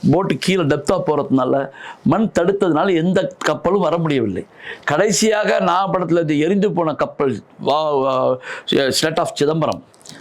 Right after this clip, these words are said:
என்ற கப்பல் எரிஞ்சு போச்சு. அந்த கப்பல் அதுக்கப்புறம் போக்குவரத்து சிங்கப்பூருக்கு அங்கேயும் போக்குவரத்து கிடையாது. அந்த கப்பல் நடைபெறும்போது கூட கடற்கரையிலிருந்து ஒன்றரை, ரெண்டு கிலோமீட்டர் தூரத்தில் கப்பல் நிறுத்தி விடுவார்கள். பேசஞ்சர் வந்து இங்கேருந்து பாரதியார் போய் போட்டு போய் அவங்க பேசஞ்சர் கடுக்கடல்லையே பேசஞ்சரை இறக்கிட்டு வந்து கரை கொண்டு சொல்லுவாங்க.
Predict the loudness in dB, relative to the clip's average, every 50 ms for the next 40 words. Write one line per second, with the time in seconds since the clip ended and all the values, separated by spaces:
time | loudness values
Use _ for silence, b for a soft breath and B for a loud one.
0 | B B B B 0 0 2 2 0 0 0 -2 0 0 0 2 2 2 2 2
1 | 2 2 2 0 0 0 -2 -2 -2 -2 -2 -2 -2 -4 -4 -2 -2 -4 -4 -2
2 | 0 0 2 0 0 0 -2 -2 -2 -2 -2 -2 0 -2 -2 -2 -4 -2 -2 0
3 | 0 0 0 0 0 0 0 0 0 0 0 -2 -2 0 -2 -2 -2 -2 -2 0
4 | 0 0 -2 -4 B B B B B B 0 0 2 2 0 0 0 0 0 2
5 | 2 2 2 2 2 2 2 2 0 0 0 0 0 0 0 0 0 0 -2 -6
6 | -6 -4 -2 0 0 0 0 0 0 2 2 2 2 2 2 2 2 2 2 2
7 | 2 2 2 2 2 0 0 0 0 0 -2 0 -2 0 0 0 0 0 0 0
8 | 0 0 0 0 0 2 2 2 2 0 0 0 2 2 2 0 -2 -6 -10 -18
9 | -20 -20 -20 B B B B B B B B B B 0 0 2 2 2 0 2
10 | 2 2 2 2 0 0 0 0 0 0 2 2 2 2 2 2 2 2 2 2
11 | 2 2 2 0 0 2 0 0 2 2 2 2 2 2 0 0 0 0 0 0
12 | 0 -2 0 0 0 2 2 2 2 2 2 2 2 0 0 0 -2 -2 0 2
13 | 2 2 4 2 0 0 -2 -4 -2 -2 0 0 0 0 0 -2 -2 -2 -2 0
14 | -2 0 -2 -4 -6